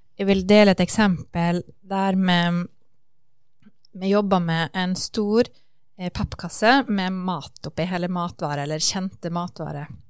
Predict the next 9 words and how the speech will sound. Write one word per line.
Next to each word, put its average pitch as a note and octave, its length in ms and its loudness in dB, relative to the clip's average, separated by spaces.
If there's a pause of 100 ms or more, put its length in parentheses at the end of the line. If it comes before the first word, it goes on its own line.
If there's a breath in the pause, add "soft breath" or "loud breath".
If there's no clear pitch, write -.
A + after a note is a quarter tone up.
(200)
Og G3 340 0 (640)
i G#3 80 -2
den A3 180 2
kassa G#3+ 300 -2
så - 160 0
hadde F#3+ 240 -2
vi F3 140 -6
en E3 420 -6
juskartong, A3 840 0